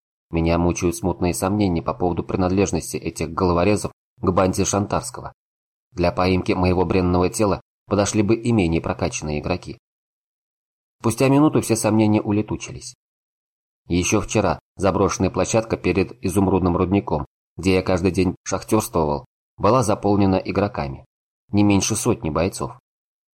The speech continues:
Привлекли внимание несколько коротких вспышек. Порталы. Народ все прибывает и прибывает. Как бы парадоксально это ни звучало, но я был рад тому, что видел.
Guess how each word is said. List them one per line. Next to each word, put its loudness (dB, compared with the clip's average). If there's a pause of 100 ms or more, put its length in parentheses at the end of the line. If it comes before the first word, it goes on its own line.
(220)
Привлекли 2
внимание 4
несколько 0
коротких -2
вспышек. -12 (300)
Порталы. -2 (580)
Народ 0
все -2
прибывает 2
и 0
прибывает. 0 (680)
Как -2
бы 2
парадоксально 0
это -2
ни 0
звучало, -2 (300)
но 0
я 4
был 0
рад -2
тому, 0
что -8
видел. -6